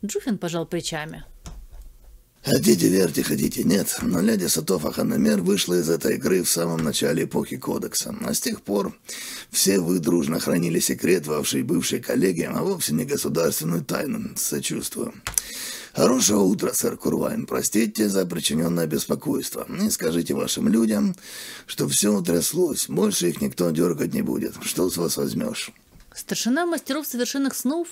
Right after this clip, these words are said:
Speaker 1: покинул нас не то в печаль, а не то в похмелье. Я же говорю, это самая жёлтая ташерская, та ещё отрава. Ну, хоть не развоплотился, и то хлеб. А я, наконец, отправилась домой,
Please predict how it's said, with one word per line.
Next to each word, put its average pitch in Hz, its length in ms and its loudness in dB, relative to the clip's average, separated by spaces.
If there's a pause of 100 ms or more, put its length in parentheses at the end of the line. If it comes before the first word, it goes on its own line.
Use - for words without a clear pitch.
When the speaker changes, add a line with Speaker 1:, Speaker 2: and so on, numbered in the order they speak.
Speaker 1:
покинул 330 440 0
нас 302 380 -2
не 220 120 2
то 415 140 2
в - 60 -12
печаль, 202 420 2
а 180 40 -2
не 185 120 -2
то 269 100 0
в - 60 -10
похмелье. 180 640 -2 (340)
Я 392 180 0
же 370 140 0
говорю, 254 580 2 (120)
это 180 200 -4
самая 226 460 0
жёлтая 208 480 -2
ташерская, 185 760 -6
та - 100 -6
ещё 240 300 -6
отрава. 143 520 -10 (480)
Ну, 392 220 -2
хоть 415 320 -2
не 330 140 0
развоплотился, 254 640 -2
и 208 60 0
то 285 120 -10
хлеб. 269 300 -10 (380)
А 180 60 -6
я, 294 140 0
наконец, 180 420 -4
отправилась 294 440 -4
домой, 226 580 0